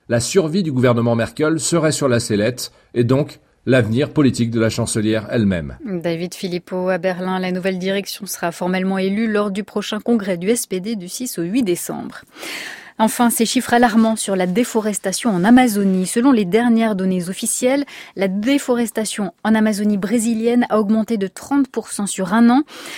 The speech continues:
Speaker 2: Cela représente neuf mille sept cent soixante-deux kilomètres carrés de surface déboisée qui ont disparu, un record absolu depuis deux mille huit, Nadine Epstein.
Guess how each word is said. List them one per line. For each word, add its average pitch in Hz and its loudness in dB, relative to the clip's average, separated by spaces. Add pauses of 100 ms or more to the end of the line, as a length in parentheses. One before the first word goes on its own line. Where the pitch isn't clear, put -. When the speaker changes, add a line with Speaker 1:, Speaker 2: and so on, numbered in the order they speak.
(120)
Speaker 2:
Cela 196 0
représente 196 -2
neuf 220 4
mille 269 4
sept - -2
cent - -2
soixante-deux 208 -2
kilomètres 185 -6
carrés 185 -4
de 175 -4
surface 214 -6
déboisée 190 -2
qui - -8
ont 202 -2
disparu, 196 -2 (260)
un 202 2
record 262 0
absolu 214 -4
depuis 190 -6
deux 196 -2
mille 185 -2
huit, 185 -8
Nadine 156 -6
Epstein. 156 -12